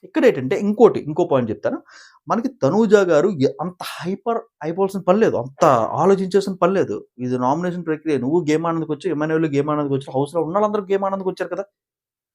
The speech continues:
అంతే కదా? నీకు హౌస్లో ఉన్న వాళ్ళందరూ గేమ్ ఆడడానికి వచ్చారు. ఆ గేమ్ ఆడడానికి వచ్చినప్పుడు నువ్వు నచ్చకపోతే నేను నచ్చలేదని చెప్తారు.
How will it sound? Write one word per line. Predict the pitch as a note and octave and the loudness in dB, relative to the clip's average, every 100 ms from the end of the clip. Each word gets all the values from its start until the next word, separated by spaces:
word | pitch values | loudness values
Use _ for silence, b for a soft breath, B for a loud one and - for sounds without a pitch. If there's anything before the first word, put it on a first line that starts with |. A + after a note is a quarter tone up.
| _ _ _ - | _ _ _ -14
అంతే | F#3+ G3+ | -2 0
కదా? | C#3+ | 0
నీకు | C#4 - | -2 -4
హౌస్లో | D3+ G3+ | -2 0
ఉన్న | F3+ G3+ | 2 2
వాళ్ళందరూ | G#3 G#3 | 2 0
గేమ్ | F3 F3 F#3 | 0 -2 0
ఆడడానికి | F#3+ E3+ | -2 -2
వచ్చారు. | D#3 - | -4 -4
ఆ | - A2+ A2+ | -8 -10 -2
గేమ్ | D3+ G#3 | 0 2
ఆడడానికి | G#3 G3+ F#3 | 2 2 -2
వచ్చినప్పుడు | F#3 E3+ C#3+ A#3+ - B B _ | -2 -6 -2 -2 -2 B B _
నువ్వు | D3+ F#3+ | -4 0
నచ్చకపోతే | D3+ - G3 G3+ G#3+ | 0 -2 -4 -2 -2
నేను | A3 B2 | -2 -4
నచ్చలేదని | - D#3+ F#3+ A3 | 0 0 2 0
చెప్తారు. | G3+ - - | -2 -4 -14